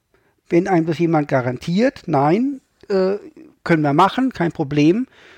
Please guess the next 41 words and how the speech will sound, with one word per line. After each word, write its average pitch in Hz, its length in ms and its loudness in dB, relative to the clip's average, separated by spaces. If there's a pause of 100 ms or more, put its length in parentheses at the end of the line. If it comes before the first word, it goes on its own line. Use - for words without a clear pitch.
(140)
ist - 160 -6
es 196 140 0
aus 180 160 0
D-F-L-Sicht, 160 880 -2 (320)
aus 139 180 -4
meiner 151 300 2
Sicht 139 240 -4
ja 139 60 0
in 135 80 -6
Ordnung. 190 500 0 (680)
Aber 156 260 0
ob 165 100 -4
das 165 140 0
doch 151 180 -2
wirklich 151 280 -4
stimmt, 170 480 -2
ist - 200 -6
halt 175 120 0
eine 190 100 -4
andere 165 280 -2
Frage. - 400 -6 (400)
Und - 160 -6
das 165 160 0
ist, 240 180 -6
glaube 196 220 2
ich, 190 80 -2
ja 190 120 -2
für - 120 -6
mich 180 220 -6
auch 165 100 -4
der 170 140 0
ganz, 202 260 2
ganz 214 220 -2
große 170 320 -4
Knackpunkt, - 760 -4 (920)
äh, 160 160 4
des 156 180 -2
Konzepts - 720 -2
und 143 160 -6
der 147 100 2
Glaubwürdigkeit. 131 840 -2